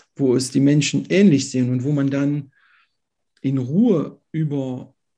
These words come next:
ja, über, würde ich sagen, verschiedene Blöcke diskutieren sein kann, die miteinander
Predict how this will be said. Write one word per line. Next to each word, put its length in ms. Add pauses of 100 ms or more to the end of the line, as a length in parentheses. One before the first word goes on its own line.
(240)
ja, 340
über, 460
würde 560
ich 60
sagen, 240
verschiedene 1040
Blöcke 480
diskutieren 560
sein 320
kann, 320
die 140
miteinander 880